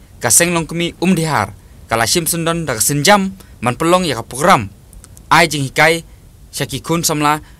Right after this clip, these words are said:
bat kumjuru, ikinong shong shnong, jong ka shnong um dihar. Ya ka bala pelong, hapok ka school, jong ka um dihar Presbyterian Secondary School. Hakane ka program, lawan ban si menta,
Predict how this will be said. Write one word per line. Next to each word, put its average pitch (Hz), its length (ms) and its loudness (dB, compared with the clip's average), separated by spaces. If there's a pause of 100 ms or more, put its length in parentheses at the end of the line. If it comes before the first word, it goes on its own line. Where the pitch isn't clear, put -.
(180)
bat 135 160 0
kumjuru, 185 560 -2
ikinong 147 320 -2
shong 156 160 -4
shnong, 165 180 -2 (140)
jong 120 140 -4
ka - 20 -2
shnong 135 240 -2
um 147 160 -2
dihar. 143 400 0 (320)
Ya 120 160 0
ka - 60 -2
bala 123 180 2
pelong, 170 400 -2 (320)
hapok 147 320 0
ka 123 80 -6
school, 202 400 0 (240)
jong 123 160 -2
ka - 160 0
um 190 160 0
dihar 170 320 2 (160)
Presbyterian 160 640 0 (160)
Secondary 143 560 2
School. 127 360 2 (420)
Hakane 208 400 4
ka 180 80 0
program, 131 480 0 (160)
lawan 151 320 2
ban 135 80 0
si 165 160 -2
menta, 175 400 0